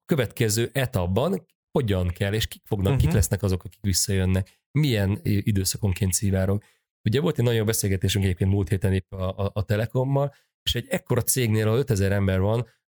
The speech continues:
Speaker 1: ott is, ö, fokozatosan, szépen, lépésről lépésre építik vissza az embereket,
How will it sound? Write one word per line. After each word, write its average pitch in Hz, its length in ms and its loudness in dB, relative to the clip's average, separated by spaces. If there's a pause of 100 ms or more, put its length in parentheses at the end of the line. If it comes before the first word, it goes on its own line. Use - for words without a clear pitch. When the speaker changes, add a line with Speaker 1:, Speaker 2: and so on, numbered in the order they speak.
Speaker 1:
ott - 180 -6
is, - 400 -4
ö, 101 400 2 (440)
fokozatosan, 107 760 -2
szépen, 107 640 -2
lépésről 107 560 -2
lépésre 98 640 -2 (360)
építik - 260 -6
vissza 104 260 -2
az 87 120 0
embereket, 110 680 0